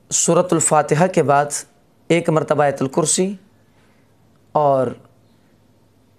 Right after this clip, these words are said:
तीन मरतबा कुल हुवल्लाहु अहद सूरह इखलास मुकम्मल पढ़ लें।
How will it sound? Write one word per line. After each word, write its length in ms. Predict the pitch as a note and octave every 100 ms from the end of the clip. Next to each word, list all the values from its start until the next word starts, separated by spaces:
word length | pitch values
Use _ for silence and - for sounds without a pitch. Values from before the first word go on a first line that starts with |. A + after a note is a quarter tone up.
| _ _ _ -
तीन 220 | A3 A3
मरतबा 480 | F3 C#3+ D#3 D3+ D#3
कुल 300 | D#3 - G3
हुवल्लाहु 640 | C#3+ D3 D3 C#3 C#3+ C#3
अहद 280 | C#3+ C3+ E3
सूरह 480 | - - C#3+ C#3 D#3+ -
इखलास 480 | C#3+ C#3 C3+ C#3 D3
मुकम्मल 360 | C3+ B2+ B2
पढ़ 220 | A#2+ B2+ A2+
लें। 180 | -